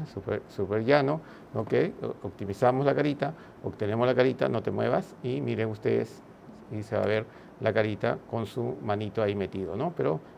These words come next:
importante, vean ustedes que tenemos la carita del fetito, ¿ok? Vean ustedes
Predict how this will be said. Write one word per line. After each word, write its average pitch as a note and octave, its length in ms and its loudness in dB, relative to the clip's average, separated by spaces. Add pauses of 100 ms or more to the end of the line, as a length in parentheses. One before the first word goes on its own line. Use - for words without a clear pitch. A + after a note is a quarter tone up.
importante, A2 560 0
vean G#2+ 220 2
ustedes A2+ 500 0 (360)
que A#2 360 -2
tenemos A2 360 -2
la A2 140 4
carita G2+ 520 0 (180)
del G2 200 0
fetito, F#2 400 -6 (280)
¿ok? C3 240 0 (540)
Vean G2+ 180 -2
ustedes C3+ 500 2